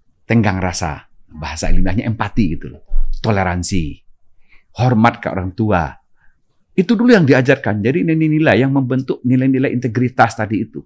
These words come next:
Speaker 2: Hmm.
Speaker 1: Nah, itu pembentukan karakter itu dulu dimantapkan itu, ya.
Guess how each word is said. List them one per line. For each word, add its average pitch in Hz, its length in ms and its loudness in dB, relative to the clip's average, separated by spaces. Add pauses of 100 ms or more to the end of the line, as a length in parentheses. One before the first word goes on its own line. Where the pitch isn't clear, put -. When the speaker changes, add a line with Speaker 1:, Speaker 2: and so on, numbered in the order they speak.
(240)
Speaker 2:
Hmm. - 240 -20 (240)
Speaker 1:
Nah, 104 100 -4
itu 123 160 -2 (280)
pembentukan 180 500 -4
karakter 175 480 -2 (260)
itu - 220 -6
dulu 269 420 0
dimantapkan 156 680 -4
itu, - 400 -8 (400)
ya. 147 320 -4